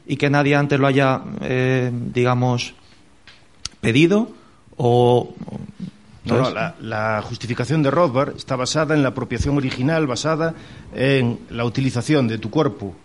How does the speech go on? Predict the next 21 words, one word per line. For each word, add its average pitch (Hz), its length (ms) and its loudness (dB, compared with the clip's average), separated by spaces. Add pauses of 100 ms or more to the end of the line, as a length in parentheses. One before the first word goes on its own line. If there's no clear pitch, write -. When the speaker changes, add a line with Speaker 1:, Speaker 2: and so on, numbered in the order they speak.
(260)
Speaker 2:
mediante 120 340 -2
el 110 120 -6
trabajo 147 500 0
con 143 160 2
un 147 100 6
recurso 143 520 0
que - 80 -2
antes 143 360 0
no 139 200 -2
tenía 147 260 0
propietario. 110 580 -2 (520)
Tú 143 120 0
estarías 139 360 -2
hablando, 139 320 2
en 123 60 -2
este 123 200 -6
caso, 165 420 0
de 127 300 -2
una 139 180 2
simple 139 720 2 (100)
reclamación. 123 720 -2